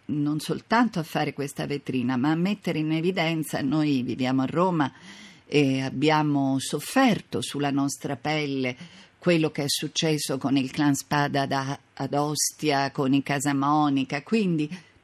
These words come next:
tutte le belle novità, partendo da Roma, <laughs> glielo chiedo, visto che siamo qui, eh, magari di chiamare qualche collega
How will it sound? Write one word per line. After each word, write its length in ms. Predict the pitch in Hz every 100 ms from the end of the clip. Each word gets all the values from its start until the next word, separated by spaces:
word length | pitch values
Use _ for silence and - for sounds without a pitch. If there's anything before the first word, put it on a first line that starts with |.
| -
tutte 400 | 269 285 - 208
le 100 | 175
belle 380 | 165 185 190 180
novità, 520 | 170 160 160 143 117 -
partendo 580 | 214 - - 226 226
da 140 | 214 190
Roma, 420 | 170 135 127 135
<laughs> 40 | 190
glielo 300 | 214 202 180
chiedo, 840 | - 190 185 170 175 160 165 156 147
visto 400 | 165 165 - 151
che 160 | 151
siamo 380 | 147 165 151 139
qui, 300 | - 214 233 180 175 - - -
eh, 680 | 165 165 156 147 127 - -
magari 400 | 190 208 226 269
di 80 | 190
chiamare 420 | - 151 156 160
qualche 400 | - 165 165 170
collega 760 | - 156 139 123 120 156 180